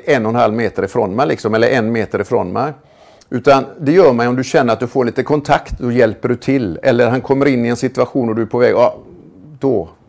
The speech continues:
rasar man omkull. Men jag var så övertygad, jag kände mig så stöddig att jag hade lurat han så mycket så att jag sa till mig själv så här,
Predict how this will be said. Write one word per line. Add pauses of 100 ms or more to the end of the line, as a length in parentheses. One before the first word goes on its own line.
rasar
man
omkull.
Men
jag
var
så
övertygad,
jag
kände
mig
så
stöddig
att
jag
hade
lurat
han
så
mycket
så
att
jag
sa
till
mig
själv
så
här,